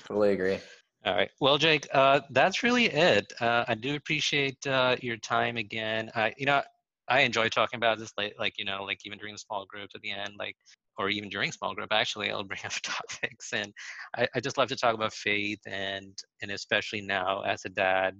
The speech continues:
Speaker 2: you know, life has changed, and I wanna make sure that I am a good example. And it's always good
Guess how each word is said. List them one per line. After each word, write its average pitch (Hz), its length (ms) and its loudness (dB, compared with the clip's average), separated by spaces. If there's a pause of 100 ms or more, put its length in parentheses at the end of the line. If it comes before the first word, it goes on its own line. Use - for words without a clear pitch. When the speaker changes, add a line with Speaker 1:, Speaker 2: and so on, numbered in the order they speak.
(160)
Speaker 2:
you 107 60 -16
know, 95 160 -8
life - 360 -20
has - 140 -6
changed, 113 520 -2
and 104 140 -6
I 101 60 0
wanna 98 200 -2
make 95 200 -4
sure 101 400 -4
that 95 340 0 (420)
I 101 180 2
am 104 260 0
a 98 60 -8
good 101 200 -2
example. 101 840 -4
And 101 240 -2
it's 98 120 -4
always 101 300 0
good 98 500 -2